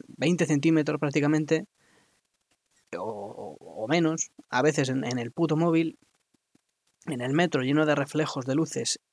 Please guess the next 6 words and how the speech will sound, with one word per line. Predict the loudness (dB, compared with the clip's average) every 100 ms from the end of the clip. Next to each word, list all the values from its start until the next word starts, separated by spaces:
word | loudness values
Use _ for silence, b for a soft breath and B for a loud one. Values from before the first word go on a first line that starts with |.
| -20
y | -10 -4
hostias, | -4 -2 0 0 -2 -2 B B -4
si | -2 -2
encima | 2 4 4
vas | 4 2 -2 _ _ _ _ _ _ _ -20 _ _ _ _ _ -18 -6
y | 2 4